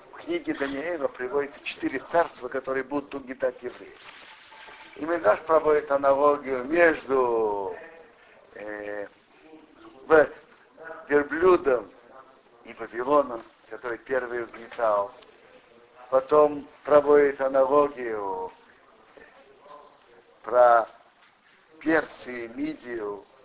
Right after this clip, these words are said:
Грецию с, э, Арневет, Арневет и Шофар. Проводит аналогию между ними. Каждое животное, которое имеет с ним аналогию.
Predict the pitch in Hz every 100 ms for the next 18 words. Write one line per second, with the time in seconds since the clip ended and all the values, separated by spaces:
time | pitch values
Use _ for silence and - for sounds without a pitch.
0 | 143 147 139 170 170 - 139 127 - -
1 | 139 135 127 127 120 - 127 139 147 170
2 | 170 131 - - 131 120 160 151 139 127
3 | - - - - - - - - - _
4 | 190 190 208 185 156 139 120 101 95 85
5 | - - - - _ _ _ - - 226
6 | 185 165 147 - - _ _ _ - 165
7 | 160 165 - 139 135 - 123 123 139 127
8 | - 120 110 110 101 87 -